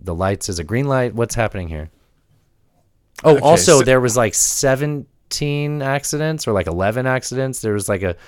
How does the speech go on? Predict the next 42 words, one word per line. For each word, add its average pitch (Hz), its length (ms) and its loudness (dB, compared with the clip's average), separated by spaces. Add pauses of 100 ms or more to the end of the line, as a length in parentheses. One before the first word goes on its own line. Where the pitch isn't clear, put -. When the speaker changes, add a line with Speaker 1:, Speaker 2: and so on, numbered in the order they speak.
(160)
Speaker 1:
shockingly 131 500 0
small 107 260 0
number 98 240 -2
of 87 180 -4
times 98 280 -4
this 85 100 -6
happened, 90 320 -2
and 87 100 -4
I'm 87 100 -6
pretty 147 320 -2
sure 113 420 -2 (240)
human 135 320 0
beings 110 320 0
driving 104 320 -2
fucking 139 420 -2
cars 101 500 2 (100)
<laughs> - 100 -20
drive 120 320 4
into 131 360 4
emergency 127 600 2
scenes 117 500 -2 (320)
eleven 117 400 4
times 110 320 -2
a 95 40 -2
year. 87 300 -2 (840)
Speaker 2:
Yeah, 76 560 -2
it, 104 220 -12
that's, 104 320 -8 (140)
this 95 180 -4
is 113 100 -4
true. 76 320 -2 (440)
The, 127 200 2
the, 143 240 0 (360)
the 131 80 -4
times 185 400 0
when 143 120 2
this 123 160 0
happened, 123 440 -2
however, 131 560 -4
were 107 220 -8
very, 110 440 -4
like, 95 260 -6